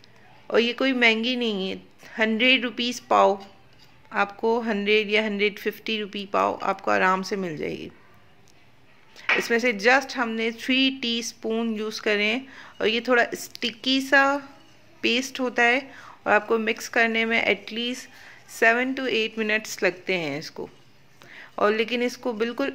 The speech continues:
आराम से आपने मिक्सअप करना है, ज़्यादा तेज़ whisk नहीं करेंगे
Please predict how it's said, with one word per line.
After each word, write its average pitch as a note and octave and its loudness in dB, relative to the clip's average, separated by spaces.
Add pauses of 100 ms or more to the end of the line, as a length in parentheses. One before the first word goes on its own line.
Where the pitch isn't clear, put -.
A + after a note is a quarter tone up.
(120)
आराम G#3 4
से C4 -4
आपने A3 0 (540)
मिक्सअप A3 0
करना A#3 2
है, A#3 0
ज़्यादा G3+ 4 (100)
तेज़ A3+ -4
whisk G#3 -2
नहीं G3+ -2
करेंगे A#3+ 0